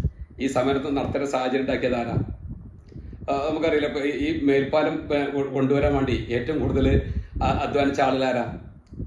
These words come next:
വ്യാപാരികൾക്ക് കൈവ-, വലിയ പങ്ക് ചെറുതാണോ? മാത്രമല്ല, വ്യാപാരികൾ എല്ലാവരും അടച്ച് നമ്മളൊരു സമൂഹത്തെ മൊത്തം അധിക്ഷേപിച്ച് പറയുന്നില്ല, അത് ശരി, പറയുന്നത് ശരിയല്ല എന്ന് എനിക്കറിയാം. പക്ഷെ അതിൻ്റെ നേതൃത്വത്തിൽ നിന്നിരുന്ന അന്നത്തെ ആളുകൾ ചെയ്തിട്ടുള്ളൊരു വല്ലാത്ത ച-, ഒരു കൊടും ചതിയുണ്ട് ഈ ന-,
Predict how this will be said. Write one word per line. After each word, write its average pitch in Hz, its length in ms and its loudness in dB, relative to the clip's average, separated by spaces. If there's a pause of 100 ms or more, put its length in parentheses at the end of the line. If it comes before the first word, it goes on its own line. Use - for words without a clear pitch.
(320)
വ്യാപാരികൾക്ക് 131 680 2
കൈവ-, 139 360 0
വലിയ 135 140 0
പങ്ക് 139 180 0
ചെറുതാണോ? 127 520 0 (800)
മാത്രമല്ല, 160 420 2
വ്യാപാരികൾ 165 680 2
എല്ലാവരും 175 460 2
അടച്ച് 160 300 -2
നമ്മളൊരു 175 220 2
സമൂഹത്തെ 175 360 0
മൊത്തം 175 280 -2
അധിക്ഷേപിച്ച് 175 500 0
പറയുന്നില്ല, 175 400 4
അത് 156 340 0
ശരി, 170 120 0
പറയുന്നത് 160 300 0
ശരിയല്ല 160 300 0
എന്ന് 165 120 2
എനിക്കറിയാം. - 360 -2 (500)
പക്ഷെ 180 180 4
അതിൻ്റെ 185 360 2
നേതൃത്വത്തിൽ 170 480 2
നിന്നിരുന്ന 143 320 0
അന്നത്തെ 139 320 0
ആളുകൾ 120 460 -2 (440)
ചെയ്തിട്ടുള്ളൊരു 135 360 6
വല്ലാത്ത 131 320 2
ച-, 123 560 2
ഒരു - 140 -2
കൊടും 131 260 0
ചതിയുണ്ട് 123 480 4 (100)
ഈ 127 60 -4
ന-, 117 180 -2